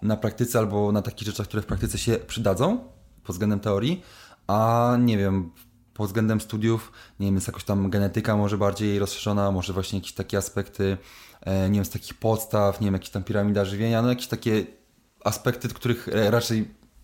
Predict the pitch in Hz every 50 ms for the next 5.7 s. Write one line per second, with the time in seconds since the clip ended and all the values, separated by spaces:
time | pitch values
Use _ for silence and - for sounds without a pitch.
0 | - - 107 110 113 110 - 120 113 107 101 - 101 90 - 95 90 87 - -
1 | - 80 - 80 90 104 110 - - - - - - - 120 107 107 127 135 147
2 | 160 165 151 151 147 143 160 151 147 139 131 131 123 117 - - - - 120 117
3 | 135 139 131 131 120 - 123 117 - 123 117 117 117 110 - 110 101 104 101 107
4 | 101 104 107 104 101 - - - - - - - - - 107 107 110 110 - -
5 | 120 113 104 117 104 110 110 113 110 110 107 104 101